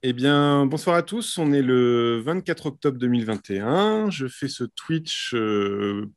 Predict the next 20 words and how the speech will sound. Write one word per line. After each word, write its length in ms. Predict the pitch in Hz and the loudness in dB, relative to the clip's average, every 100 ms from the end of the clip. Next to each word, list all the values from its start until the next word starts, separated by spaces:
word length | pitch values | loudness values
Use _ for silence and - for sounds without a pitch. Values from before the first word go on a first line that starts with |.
| _ | _
pour 140 | - 104 | -16 -6
parler 320 | 131 143 139 | -2 0 2
avec 240 | 107 101 | 0 -2
des 100 | 98 | -4
peintres 540 | 87 - 165 151 - 110 | -2 0 0 0 -6 -8
contemporains 680 | - 127 123 113 113 107 | -6 -6 -6 -6 -4 -4
vivants. 480 | 101 170 135 175 - _ - - - - - - _ 127 | -4 -2 0 -2 -4 _ -20 -20 -20 -20 -20 -20 _ -2
La 60 | |
semaine 220 | 123 143 | 4 6
dernière, 320 | 143 143 156 156 | 6 6 4 2
c'était 340 | 123 - 113 | -2 -2 -2
Cécilia 500 | - 160 - 156 151 | -2 -4 -2 2 2
Granara. 760 | 135 135 127 120 131 135 135 - | 4 2 2 2 2 0 -4 -8
La 140 | 113 | -10
semaine 200 | - 131 | -6 -6
prochaine, 320 | 127 127 143 135 | -4 -2 -2 -2
ça 160 | 113 | -6
sera 360 | - - 101 98 - | -10 -6 -6 -6 -8
Claire 220 | - 170 | -4 -2
Chénier. 500 | - 143 117 120 143 | 0 0 2 0 -2